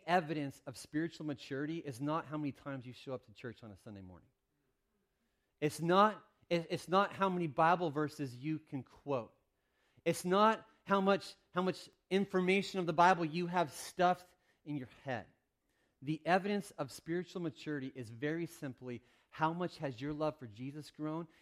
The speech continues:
and how much has your love for others grown. That's what Christ is interested in. And when it comes to our, our next door neighbors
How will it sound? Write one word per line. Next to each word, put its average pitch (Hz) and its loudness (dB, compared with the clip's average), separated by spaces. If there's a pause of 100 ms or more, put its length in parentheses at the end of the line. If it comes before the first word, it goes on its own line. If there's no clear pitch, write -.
and 127 -10 (120)
how 160 0
much 165 -4
has 139 -8
your 143 -6
love 127 -4 (300)
for 127 -16
others 117 -10 (320)
grown. 107 -12 (880)
That's 156 2
what 120 -20
Christ 120 -12 (140)
is 110 -16
interested 104 -16
in. - -20 (960)
And 139 0
when 165 6
it 175 2
comes 180 2
to 170 -2
our, 143 2
our 139 0
next 147 -2
door 147 2
neighbors 127 -6